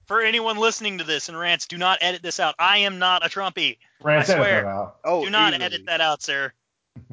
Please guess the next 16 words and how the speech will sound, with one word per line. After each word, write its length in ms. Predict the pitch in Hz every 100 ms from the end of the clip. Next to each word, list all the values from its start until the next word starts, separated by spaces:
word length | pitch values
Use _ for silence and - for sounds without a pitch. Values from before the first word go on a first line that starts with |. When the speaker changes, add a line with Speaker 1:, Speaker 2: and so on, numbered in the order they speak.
| -
Speaker 2:
<laughs> 160 | - - 127 - - - - -
Um, 560 | 147 139 143 139 139 147
I'm 120 | 143
gonna 160 | 151
take 160 | 147 127
the 80 | 123
Shield. 440 | - 113 110 95 - _ _ _ _ _ _ _ _ _ _ _ _ _ _ _ _ _ _ _ _ _ _ _ -
Speaker 3:
I'm, 100 | 143 147 143
I'm 160 | 139 156
gonna 140 | 170
take 140 | 170
the 80 | 147
New 100 | 151
Day. 160 | 131 - _ _ _ _ _ _ -
Speaker 1:
<laughs> 180 | 262 196
Bullshit. 560 | 220 196 - 160 139